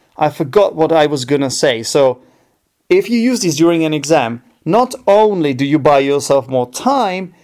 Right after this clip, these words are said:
but you are also using a formulaic expression. You're using, uh, sometimes it's even an idiom, like the one, "It's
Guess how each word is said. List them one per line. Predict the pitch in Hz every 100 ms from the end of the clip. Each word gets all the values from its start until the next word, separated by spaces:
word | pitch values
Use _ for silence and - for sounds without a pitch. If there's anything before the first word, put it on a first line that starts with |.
| _ _ -
but | 165 151 151
you | 143 156 156
are | 151 -
also | 190 214 233 - 170
using | 156 156 156 147 143 143
a | 139
formulaic | - 160 147 147 143 151 143 139
expression. | 143 - 220 220 139
You're | 127 127
using, | 131 135 139 127 - _ _ _
uh, | - 123
sometimes | 120 147 143 143 131
it's | 131 139
even | 127 135
an | 131
idiom, | 180 170 120 110
like | 110 110
the | -
one, | 120 123 120
"It's | 123